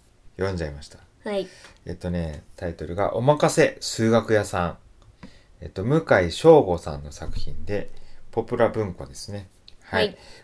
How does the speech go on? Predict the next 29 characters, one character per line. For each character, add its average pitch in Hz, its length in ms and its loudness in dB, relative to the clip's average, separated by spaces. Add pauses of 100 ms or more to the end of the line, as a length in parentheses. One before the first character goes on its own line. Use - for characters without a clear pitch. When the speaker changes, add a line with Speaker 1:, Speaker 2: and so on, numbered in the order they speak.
Speaker 1:
こ 123 120 -2
れ 147 100 4
ね、 101 340 2 (1080)
な 143 120 2
ん 120 40 -4
か 113 120 0
ね、 90 340 -2
こ 110 120 -8
う - 20 -6
何？ 98 300 -4 (100)
カ 143 200 4
バ 180 440 6
ー - 40 0
オ 147 180 4
ー 147 40 0
バ 147 220 6
ー - 20 -10
カ 151 160 4
バ 107 180 4
ー 92 40 0
み 90 100 -2
た 90 120 -2
い 87 40 -2
な、 85 260 -6 (140)
ブ 104 140 -2
ッ - 20 -6
ク - 140 -12
カ 117 100 2
バ 101 340 -2